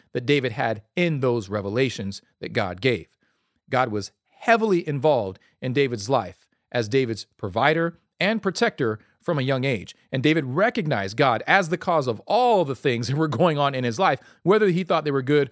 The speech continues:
or bad at any given time. The relationship that David had with God was founded on the revelation that God provided of himself, his purposes and promises,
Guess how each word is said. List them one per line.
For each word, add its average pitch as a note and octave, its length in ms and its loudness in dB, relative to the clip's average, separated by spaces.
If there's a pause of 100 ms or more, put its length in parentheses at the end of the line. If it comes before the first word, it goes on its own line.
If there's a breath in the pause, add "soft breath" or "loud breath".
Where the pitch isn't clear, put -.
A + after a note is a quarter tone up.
(220 soft breath)
or C#3+ 180 4
bad A#2+ 340 2 (160 soft breath)
at C3 140 0
any B2 160 -2
given G#2+ 220 -2
time. B2+ 440 -4 (460)
The D3 100 2
relationship F3 600 0
that A2+ 140 -6
David D#3 260 0
had C#3 220 -2
with A2 160 -6
God D3+ 300 0 (180 soft breath)
was C3+ 180 -2
founded D#3+ 440 0
on C#3 140 -2
the A#2+ 80 0
revelation G#3+ 800 0
that A#2 160 -4
God D3 300 2
provided D#3+ 400 2
of C3+ 140 -2
himself, C3 580 -2 (280 soft breath)
his C#3 120 -2
purposes G3+ 600 0 (220 soft breath)
and G3+ 260 0
promises, D3 640 -2